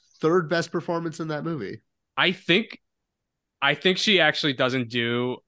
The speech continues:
Speaker 2: what that movie is asking of the performer in that role to do, which is to be
Speaker 1: Okay.
Speaker 2: so enticing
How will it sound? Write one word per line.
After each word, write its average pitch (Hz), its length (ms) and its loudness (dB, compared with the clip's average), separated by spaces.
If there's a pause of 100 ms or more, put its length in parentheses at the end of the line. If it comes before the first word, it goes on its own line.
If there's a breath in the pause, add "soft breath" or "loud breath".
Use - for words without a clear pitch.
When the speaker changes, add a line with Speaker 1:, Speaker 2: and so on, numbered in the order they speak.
Speaker 2:
what 117 320 -4
that 113 220 -2
movie 110 420 -6
is 104 160 -8
asking 104 400 -8
of 98 140 -14
the - 80 -16
performer 98 480 -16
in - 100 -18
that - 180 -16
role 78 160 -18
to - 120 -16
do, 85 360 -14
which 127 280 -4
is 123 240 -2
to 139 120 -2
be 117 200 -2
Speaker 1:
Okay. - 20 -6
Speaker 2:
so 117 320 0
enticing 107 720 -4